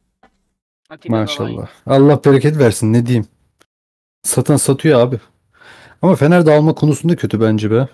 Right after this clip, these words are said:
Speaker 1: Bu sene Allah var alma konusunda da iyi.
Speaker 2: Yok
Speaker 1: Oluyor.
Speaker 2: ya abi, Cengiz'e kaç verdiniz?
Speaker 1: Hocam beş taksitle sekiz civarı bir para diyor. Sekiz nokta üç.
Speaker 2: E, iyiymiş o zaman.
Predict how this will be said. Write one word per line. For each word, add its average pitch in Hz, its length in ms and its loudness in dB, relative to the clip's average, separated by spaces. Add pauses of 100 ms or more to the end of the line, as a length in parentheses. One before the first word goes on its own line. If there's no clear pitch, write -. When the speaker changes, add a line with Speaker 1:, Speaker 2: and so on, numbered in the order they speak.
(560)
Speaker 1:
Bu 147 100 -20
sene 180 400 -18
Allah 175 300 -10
var 185 100 -6
alma 175 260 -10
konusunda 160 540 -20
da 156 60 -18
iyi. 127 240 -20 (300)
Speaker 2:
Yok 117 260 2
Speaker 1:
Oluyor. - 200 -10
Speaker 2:
ya 107 100 2
abi, 113 580 0 (240)
Cengiz'e 117 400 0
kaç 147 220 -2
verdiniz? 107 540 -4 (560)
Speaker 1:
Hocam 151 360 -16
beş 180 340 -16 (260)
taksitle 170 640 -14 (520)
sekiz 165 420 -20
civarı 151 420 -14
bir 143 40 -20
para 147 260 -16
diyor. 127 120 -20
Sekiz 147 340 -20
nokta 143 260 -20
üç. - 260 -20 (240)
Speaker 2:
E, 113 100 -4
iyiymiş 110 400 -4
o 113 40 -8
zaman. 110 260 -14